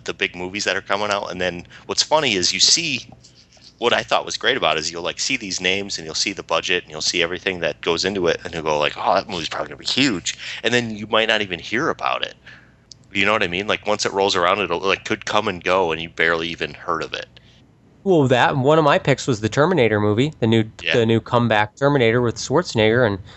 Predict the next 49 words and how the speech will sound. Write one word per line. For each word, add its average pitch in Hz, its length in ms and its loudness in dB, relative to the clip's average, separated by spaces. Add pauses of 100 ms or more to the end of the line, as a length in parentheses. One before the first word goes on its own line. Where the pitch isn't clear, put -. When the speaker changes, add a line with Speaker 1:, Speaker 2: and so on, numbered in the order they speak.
(320)
Speaker 2:
yeah, 127 320 4
it 147 100 4
was 123 160 2
th-, 139 200 0
exactly 123 680 2
that. 113 340 0 (140)
It 127 120 0
just - 240 0
came 117 300 2
and 104 80 2
Speaker 1:
Yeah. 101 60 -8
Speaker 2:
disappeared, 107 640 0 (240)
and 113 120 2
nobody 120 300 2
talked 110 340 0
about 117 320 4
it. 117 140 2
Speaker 1:
Right. 127 40 -4
Speaker 2:
Nothing, 110 540 2
just - 240 -10
nothing. 107 280 -4 (880)
Speaker 1:
I, 85 140 -2
I, - 160 -4 (120)
I 113 80 0
was 113 140 0
Speaker 2:
Yeah. - 80 2
Speaker 1:
a - 20 -2
big, 90 220 -2
like, 78 400 -4
Pitch - 260 -4
Perfect - 460 -6
two 92 280 -2
or 78 120 -12
whatever. 69 420 -16
I 73 40 -18
was 76 140 -2
like, - 180 -20
"That 92 120 0
one's - 160 -8
gonna - 160 -10
do - 240 -10
good." - 380 -8 (200)
<laughs> - 220 -6
And 113 220 2
then, 165 60 4 (100)
Speaker 2:
Oh, 110 220 0
it 98 120 -8
did. 117 380 2
Speaker 1:
uh, 73 400 2